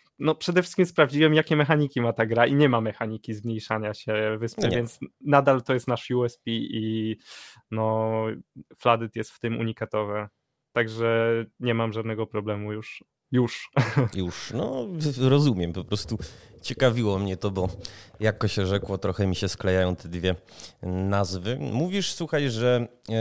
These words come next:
Speaker 2: jest szansa, że zadebiutujesz, e, w jakimś większym zespole. Bardzo się zastanawiam, jak osoba twojego pokolenia, jakie ona ma oczekiwania względem takiego zespołu.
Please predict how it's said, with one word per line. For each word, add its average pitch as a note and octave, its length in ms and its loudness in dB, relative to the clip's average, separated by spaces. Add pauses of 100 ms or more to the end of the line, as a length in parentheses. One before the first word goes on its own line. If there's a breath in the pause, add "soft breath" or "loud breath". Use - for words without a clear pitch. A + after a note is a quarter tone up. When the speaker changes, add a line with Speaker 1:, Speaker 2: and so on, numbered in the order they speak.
(600)
Speaker 2:
jest - 500 -4
szansa, C3 520 2
że G2+ 160 -2
zadebiutujesz, G#2 1000 -2
e, G2 300 -2
w F#2+ 60 -6
jakimś G2 480 -2
większym G#2 440 -2
zespole. G2+ 640 -4
Bardzo E3 640 -8
się D3+ 160 -4
zastanawiam, C#3 540 -2
jak B2+ 200 0
osoba C#3+ 340 0 (220)
twojego D#3+ 440 -2
pokolenia, F2+ 640 -2
jakie - 240 -4
ona C#3+ 140 0
ma B2+ 180 2 (540 soft breath)
oczekiwania B2+ 600 4
względem F#2 400 0
takiego E2 380 -6
zespołu. D#2 460 -8